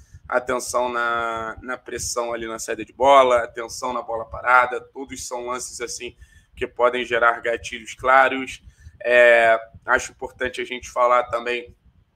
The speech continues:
da questão do, da qualidade do meio-campo do Cuiabá, de ser um meio-campo de competitividade, com Camilo, Gava, P P, Max e Cleison. É, agora, falando um pouquinho de ponto fraco, acho que se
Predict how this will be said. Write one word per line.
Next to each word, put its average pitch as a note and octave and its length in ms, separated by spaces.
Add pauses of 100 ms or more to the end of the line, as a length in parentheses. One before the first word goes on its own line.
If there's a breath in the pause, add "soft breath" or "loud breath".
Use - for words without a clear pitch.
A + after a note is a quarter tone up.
(560)
da G#2+ 160
questão A#2 520
do, A2 260
da A#2 120
qualidade B2 560
do A#2 100
meio-campo A#2 520
do A2+ 100
Cuiabá, A#2 460 (340)
de B2 120
ser - 160
um B2 60
meio-campo B2 440
de - 80
competitividade, A#2 920
com - 80
Camilo, A2+ 440
Gava, A#2+ 440 (480 soft breath)
P B2 140
P, B2 380
Max A#2 480
e A#2 100
Cleison. B2+ 680 (460)
É, A2 1000 (120)
agora, B2 240
falando B2+ 360
um C3 40
pouquinho B2+ 320
de - 80
ponto - 300
fraco, B2 480
acho A#2+ 220
que - 100
se C3 580